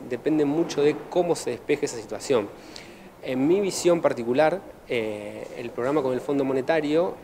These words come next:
eh, si bien es dificultoso, eh, puede ser cumplido, está bastante delineado cómo se va a cumplir y, eh, si existen pequeños desvíos, eh, se ha demostrado que hay mucha voluntad política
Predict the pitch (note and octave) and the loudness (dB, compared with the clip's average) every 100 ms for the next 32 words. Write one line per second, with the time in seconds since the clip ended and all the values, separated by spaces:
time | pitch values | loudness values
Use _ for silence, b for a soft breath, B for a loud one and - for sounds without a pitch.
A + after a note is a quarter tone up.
0 | - B2 A2+ A2 G#2+ G#2+ G#2+ - B2 A#2 | -6 -4 -4 -4 -4 -4 -6 -2 0 0
1 | - - A2 A2 A2 D#3 D#3 - F#3+ A#3+ | -6 -10 -8 -6 -2 0 0 2 0 -2
2 | - - A#2 A#2 - - - - D3+ D#3+ | -12 -12 -12 -12 -16 -20 -20 2 4 4
3 | C3 A2+ A#2 D3 D#3+ C#3+ E3+ F#3+ - - | 2 -4 -4 -2 2 4 2 -2 -12 -2
4 | A#2+ A2 - - - C#3 E3 D#3 C#3 C3 | 0 0 -4 -16 -4 0 2 2 2 0
5 | A#2 A2+ A2+ C3+ C3 - D#3+ D3+ - B2 | 0 0 0 2 2 2 2 0 0 -2
6 | B2 B2 F3 E3 F#3 B B B B B | -2 -4 0 0 0 B B B B B
7 | - D3+ F3 G3 - - - A2+ A2+ - | -4 0 2 0 -4 -18 -8 -6 -4 -8
8 | - - - - - - B2 A#2+ - - | -10 -12 -12 -12 -10 -8 -8 -6 -6 -4
9 | C#3 B2 C3 C#3 C3 B2 C#3+ D3 C3+ D3 | -4 -2 2 4 4 4 6 6 6 2
10 | - - A2+ G#2+ G#2+ G#2 - - B2 C3+ | -8 -10 -10 -8 -10 -12 -12 -2 0 0
11 | B2+ A#2+ D3+ B2+ B2 B2 C3+ C3 A#2 A#2 | 0 4 6 6 4 0 0 2 2 2
12 | B2+ B2 A#2+ C#3 C3+ A2+ A2 | 0 0 0 0 -2 -4 -2